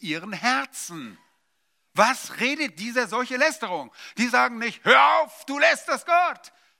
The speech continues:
Das dachten sie in ihrem Herzen. Wer kann Sünden vergeben als nur Gott allein? So falsch liegen sie nicht damit, denn das ist wahr. Nur Gott kann Sünden vergeben. Problem ist, sie erkennen Jesus nicht als Gott an.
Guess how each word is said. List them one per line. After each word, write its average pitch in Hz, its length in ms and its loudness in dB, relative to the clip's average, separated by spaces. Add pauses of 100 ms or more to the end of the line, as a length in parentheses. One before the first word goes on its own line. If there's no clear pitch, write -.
(120)
Das - 280 -12
dachten - 420 -6
sie 196 120 -12
in 220 100 -12
ihrem 233 300 -8
Herzen. 240 520 -4 (1040)
Wer 254 220 2
kann 226 240 -6
Sünden 208 340 -6
vergeben 254 600 -6
als 240 320 -4
nur 247 260 -8
Gott 254 260 -4
allein? 302 520 -4 (1500)
So 226 80 -12
falsch 226 320 -6
liegen 294 240 -8
sie 196 140 -8
nicht 143 200 -10
damit, 139 440 -8 (420)
denn 156 120 -12
das 190 140 -8
ist 196 140 -16
wahr. 269 420 -6 (120)
Nur 247 240 -12
Gott 320 220 -10
kann 220 180 -4
Sünden 214 260 -10
vergeben. 196 540 -8 (720)
Problem 160 380 -8
ist, 147 120 -10
sie 135 80 -12
erkennen 156 300 -8
Jesus 220 360 -8
nicht 131 200 -10
als 120 160 -10
Gott 110 240 -12
an. 98 200 -20